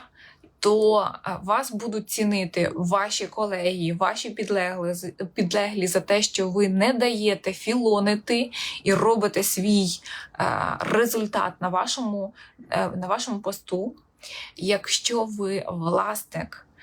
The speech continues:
то вас, е, люблять, цінують е, за результат, який ви створюєте своїм бізнесом, що ви робите, чим ви допомагаєте, як ви вашим клієнтам допомагаєте,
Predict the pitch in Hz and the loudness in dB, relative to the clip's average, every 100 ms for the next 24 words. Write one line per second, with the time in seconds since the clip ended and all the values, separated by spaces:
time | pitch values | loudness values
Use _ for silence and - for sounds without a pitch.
0 | - - _ _ - 196 190 185 - - | -20 -20 _ _ 2 4 4 4 0 -4
1 | 180 190 226 - - - _ _ 196 196 | -2 0 -2 -4 -6 -12 _ _ -12 -6
2 | 160 - - _ _ - 202 208 202 180 | -4 -4 -6 _ _ -6 2 4 4 4
3 | 185 - - - - 208 208 180 170 170 | 4 2 -2 -2 4 4 4 2 2 0
4 | 165 - - _ - 160 - - 190 202 | -2 -4 -8 _ -6 -4 -2 -2 2 2
5 | 214 214 208 226 220 185 202 180 196 - | 2 0 0 0 -2 -6 -4 -2 -2 -4
6 | 190 208 190 180 175 175 247 - - - | 2 2 4 2 2 -2 -2 -8 -12 -4
7 | 190 - 196 220 220 196 180 190 180 185 | -2 0 2 2 4 4 4 2 2 0
8 | - 208 214 240 - 226 220 208 196 185 | 2 2 2 0 2 2 4 4 4 4
9 | 190 190 - 202 214 220 214 214 226 214 | 2 2 2 4 4 4 2 2 2 2
10 | 190 180 190 - - - - - 214 233 | 0 0 -2 -4 -6 -12 -6 0 0 0
11 | 202 208 208 196 - - - 175 214 254 | 0 2 2 2 -4 -14 -8 2 2 2
12 | 254 214 - 196 202 220 180 180 175 180 | -6 -10 -8 -8 -2 -2 -2 -2 0 0
13 | 185 196 214 220 220 202 202 190 | 2 0 0 0 0 0 0 -2